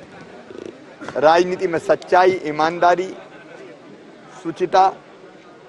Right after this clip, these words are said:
ये जोशी जी से ही हमने सीखी है।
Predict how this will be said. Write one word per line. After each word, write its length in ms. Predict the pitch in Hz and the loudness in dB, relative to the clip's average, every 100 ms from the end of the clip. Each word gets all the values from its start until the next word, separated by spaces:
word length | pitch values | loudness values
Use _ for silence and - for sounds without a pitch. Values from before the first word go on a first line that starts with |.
| - - - - - - - - | -20 -20 -20 -20 -20 -20 -6 -2
ये 100 | 170 | 2
जोशी 300 | 185 - 202 | 2 0 -4
जी 140 | 185 | -4
से 140 | - 214 | 2 4
ही 140 | 202 | 6
हमने 240 | 185 185 156 | 2 0 -6
सीखी 380 | 160 151 196 | -6 -6 -2
है। 180 | 160 123 | -2 -2